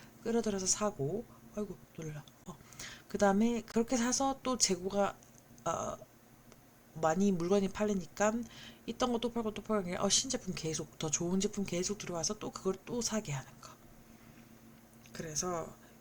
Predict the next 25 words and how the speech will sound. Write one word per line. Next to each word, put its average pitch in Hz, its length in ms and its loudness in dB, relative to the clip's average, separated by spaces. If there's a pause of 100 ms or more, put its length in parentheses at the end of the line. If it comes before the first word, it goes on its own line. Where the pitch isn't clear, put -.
요거를 175 360 0
조금 285 460 -6
더 156 140 -4 (640)
하는 170 180 -6
거. 147 160 -2
데이 202 340 4
파악은 220 600 0
좀 202 160 0
더 190 140 0
큰 277 300 -4
범위에서. 165 540 -4 (840)
왜 185 180 4
이렇게 220 280 2 (360)
요거에 175 420 0
집중하냐면, 156 920 -2
이거 151 100 -8 (1000)
할인. 214 380 4 (440)
그래서 - 180 4
할인은 220 640 2 (100)
뭐라고 165 320 -2
하냐면, 147 460 0 (480)
재고 185 360 2
관리를 208 400 6
하게 180 220 -4
하고, 151 540 -2